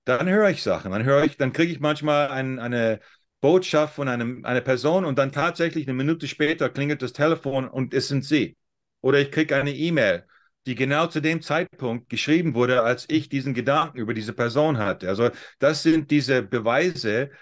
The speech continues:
dass es keine, eigentlich keinen Raum und Zeit gibt. Das sind alles nur, das ist dieses Hologramm, in dem wir leben. Ja, das physisch ist, dass wir mit physischen Gesetzen ausgestattet haben, die natürlich von einigen schon gebrochen werden, die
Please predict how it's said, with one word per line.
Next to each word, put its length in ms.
dass 240
es 440
keine, 600
eigentlich 420
keinen 260
Raum 280
und 160
Zeit 320
gibt. 280
Das 120
sind 100
alles 380
nur, 300
das 140
ist 140
dieses 320
Hologramm, 680
in 100
dem 240
wir 120
leben. 480
Ja, 280
das 220
physisch 480
ist, 260
dass 220
wir 160
mit 160
physischen 580
Gesetzen 520
ausgestattet 640
haben, 300
die 280
natürlich 400
von 440
einigen 460
schon 420
gebrochen 460
werden, 360
die 300